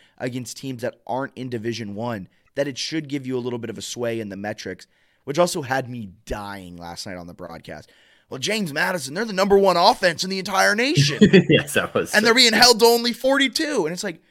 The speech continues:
Speaker 1: well, like, you're right, but you're also, like, wrong. Like, yeah, they just got nine, ninety-three points per game, but they also have played two of the worst teams in all of Division One basketball and two non-Division One teams.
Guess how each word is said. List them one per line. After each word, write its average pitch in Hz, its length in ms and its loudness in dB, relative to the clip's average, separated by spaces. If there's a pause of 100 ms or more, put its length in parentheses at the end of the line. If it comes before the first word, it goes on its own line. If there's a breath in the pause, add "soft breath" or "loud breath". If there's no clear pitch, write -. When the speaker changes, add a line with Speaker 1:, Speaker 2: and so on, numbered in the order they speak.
(240 soft breath)
Speaker 1:
well, 277 300 2 (280)
like, 220 200 -2
you're 185 160 2
right, 151 480 2 (120)
but 202 100 0
you're 185 100 0
also, 190 300 0
like, 120 300 -4
wrong. 113 640 -6 (880)
Like, - 240 -8 (120)
yeah, 160 260 -2
they 156 100 0
just 147 200 -10
got 135 140 -2
nine, 120 260 -8
ninety-three 120 360 -8
points 113 240 -12
per - 120 -14
game, 107 260 -12
but - 240 -12
they 110 120 -6
also 110 580 -6 (380)
have - 200 -16
played 110 480 -8 (1300)
two 156 260 0
of 151 100 -8
the 131 120 -2
worst 120 320 -8
teams 117 320 -12
in 104 80 -12
all 98 180 -6
of 98 100 -12
Division 101 300 -12
One 92 120 -12
basketball 92 520 -8
and 101 120 -14
two 104 280 -10
non-Division 92 680 -12
One 90 140 -16
teams. 90 480 -16